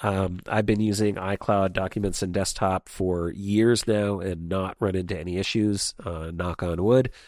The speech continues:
Uh, hopefully you're not having issues, but it sounds like a couple people in our community are. So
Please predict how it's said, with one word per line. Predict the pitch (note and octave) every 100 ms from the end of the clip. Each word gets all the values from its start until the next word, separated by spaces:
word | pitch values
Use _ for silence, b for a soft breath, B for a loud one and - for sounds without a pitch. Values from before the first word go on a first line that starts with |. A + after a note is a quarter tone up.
| b b -
Uh, | G2 F2+
hopefully | E2 B2 - G#2+
you're | G2 B2+
not | B2 -
having | A2 G#2+
issues, | G#2+ G2+ A2+ G2+ G2+ -
but | - F#2 F2 F#2+
it | -
sounds | A#2 A2
like | G2+ -
a |
couple | - G#2 -
people | - G2+
in | F#2
our | F2+
community | - A2 F2+ F2+ A2
are. | B2 B2
So | - G#2+ F#2+